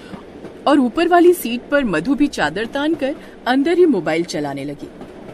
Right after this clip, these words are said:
तभी अचानक वहाँ पर टीटी की आवाज आने लगी। राधा और मधु ने चादर ओढ़ रखी थी। "मधु, इतनी रात में टीटी यहाँ क्या कर रहा है? दो बार तो टीटी आ चुके हैं, टिकट भी चेक कर चुके हैं।" "भाभी, ये तो उन लोगों का काम है, वो तो करेंगे।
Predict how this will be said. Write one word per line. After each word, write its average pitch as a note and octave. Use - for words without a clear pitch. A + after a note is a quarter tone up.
तभी G3+
अचानक G#3
वहाँ F3
पर A#3+
टीटी A#3
की C4
आवाज D3
आने C3
लगी। C#3
राधा G#3+
और G4+
मधु C4
ने E4
चादर G#3
ओढ़ C#3+
रखी -
थी। -
"मधु, G#3
इतनी -
रात C#4+
में F4+
टीटी C#4
यहाँ D#4+
क्या D#4
कर A#3+
रहा F3+
है? E3
दो F#3+
बार C4+
तो E4
टीटी D#4
आ D4+
चुके C#4
हैं, C4
टिकट F#3+
भी C4+
चेक C#4+
कर C4
चुके B3+
हैं।" A#3+
"भाभी, G#3
ये A3+
तो A#3+
उन A#3+
लोगों B3
का C4+
काम A3
है, C#4+
वो C#4+
तो D4
करेंगे। C#4